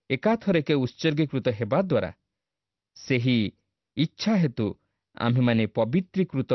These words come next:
ହୋଇଅଛୁ। କି ଚମତ୍କାର ବିଷୟ!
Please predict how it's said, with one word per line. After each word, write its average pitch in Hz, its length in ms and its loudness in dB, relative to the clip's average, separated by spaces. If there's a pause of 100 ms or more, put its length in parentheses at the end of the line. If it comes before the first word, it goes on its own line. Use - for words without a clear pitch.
ହୋଇଅଛୁ। 98 600 -4 (1600)
କି 131 60 -4
ଚମତ୍କାର 101 480 -4
ବିଷୟ! 98 300 -10